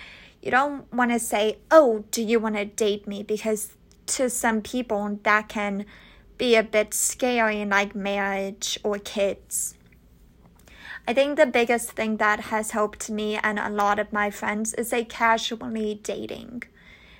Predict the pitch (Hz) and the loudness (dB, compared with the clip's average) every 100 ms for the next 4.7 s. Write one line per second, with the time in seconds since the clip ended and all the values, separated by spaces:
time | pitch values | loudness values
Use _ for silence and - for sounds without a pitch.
0 | - _ _ _ - - 262 254 269 269 | -20 _ _ _ -20 4 6 6 4 4
1 | 349 240 214 220 240 240 226 226 226 - | 2 4 2 2 -2 2 2 2 -2 -20
2 | - 214 233 226 220 - 220 208 226 - | -12 4 8 8 6 -4 -2 -2 -2 0
3 | 302 - 233 226 226 226 214 - 208 208 | 0 2 -2 0 2 2 0 0 0 0
4 | 208 202 202 196 196 190 | -4 -2 -2 -2 -4 -8